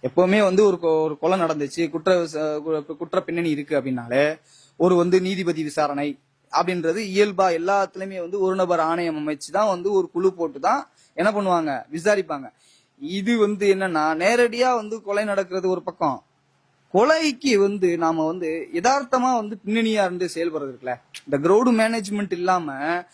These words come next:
ஒரு கிரவுடை வந்து கூட்டி உட்கார வச்சு அந்த கிரவுட்ல வந்து நாற்பது பேர் இறந்திருக்காங்கன்னா அதுக்கு நம்ம பொறுப்பேற்கணும்ல. நேரடியா வந்து ஒண்ணு ஒரு, ஒரு அக்கரன்ஸ்ல ஒரு குற்றத்துல ஈடுபடுறது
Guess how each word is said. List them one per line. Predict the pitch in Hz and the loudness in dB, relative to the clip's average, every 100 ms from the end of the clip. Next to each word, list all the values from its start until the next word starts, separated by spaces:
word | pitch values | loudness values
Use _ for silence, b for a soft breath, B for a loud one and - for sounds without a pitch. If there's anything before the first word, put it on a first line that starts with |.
| b b | b b
ஒரு | - 185 170 | 0 2 4
கிரவுடை | 208 262 226 190 | 2 2 0 -2
வந்து | 196 202 | -4 -10
கூட்டி | - 196 - 151 151 | -6 -8 -4 -2 -2
உட்கார | 147 190 175 | 0 2 2
வச்சு | 143 - 120 127 139 139 b b b | 0 -6 -10 -6 -6 -8 b b b
அந்த | - 185 220 220 | 0 2 4 2
கிரவுட்ல | 208 233 262 254 240 | 4 4 2 -2 -2
வந்து | 214 214 240 208 196 180 170 | -2 -6 -4 -2 -4 -6 -6
நாற்பது | 175 185 180 | -6 -6 -4
பேர் | 208 | -2
இறந்திருக்காங்கன்னா | 185 175 185 165 165 156 | -2 -4 -8 -6 -6 -2
அதுக்கு | 202 190 170 | 0 0 0
நம்ம | 156 143 | -6 0
பொறுப்பேற்கணும்ல. | 214 240 233 175 156 147 123 _ _ _ - - _ | 0 2 -2 -2 -8 -10 -10 _ _ _ -20 -20 _
நேரடியா | 135 175 196 214 220 | 0 2 2 2 0
வந்து | 196 202 208 185 | 0 -2 -2 -4
ஒண்ணு | 185 185 | -8 -8
ஒரு, | 175 | -6
ஒரு | 165 160 | -2 -2
அக்கரன்ஸ்ல | 156 180 180 - | -2 -6 -6 -4
ஒரு | 175 180 | -2 -2
குற்றத்துல | 160 180 180 165 | -6 -8 -4 -2
ஈடுபடுறது | 160 160 151 175 | -2 -2 0 0